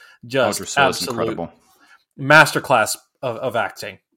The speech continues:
Speaker 1: Just masterclass. Like, all the flowers to her, 'cause, like, it is, it's, it's absolutely great. Um, and then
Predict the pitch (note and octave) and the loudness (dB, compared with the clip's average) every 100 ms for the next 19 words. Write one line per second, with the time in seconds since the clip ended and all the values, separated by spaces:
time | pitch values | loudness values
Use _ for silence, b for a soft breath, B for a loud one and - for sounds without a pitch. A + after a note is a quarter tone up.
0 | B2 - C#3+ - A#2+ A2 G#2 G2 - - | -20 -12 -10 -10 -12 -8 -8 -8 -14 -14
1 | G2+ - - B2 A2 - C3 B2+ C3 A#2+ | -16 -16 -18 -14 -14 -10 -4 -2 -2 -6
2 | B2+ G#2+ G#2+ - G#2+ G2+ F#2 _ - A2+ | -10 -10 -12 -12 -14 -14 -16 _ -14 -14
3 | G#2 - B2 - D3+ C3+ B2+ - - B | -12 -14 -16 -10 -8 -6 -8 -10 -14 B
4 | B B C#3+ - C#3+ - - C#3 C3+ - | B B -10 -10 -10 -12 -4 -2 -2 -4
5 | B2+ A#2 A#2+ G#2+ F#2+ - B2+ A2+ A2 A2 | -10 -8 -6 -6 -8 -12 -10 -8 -10 -14
6 | - A#2+ B2+ B2+ A#2+ A#2+ A#2 | -18 -18 -12 -10 -10 -10 -16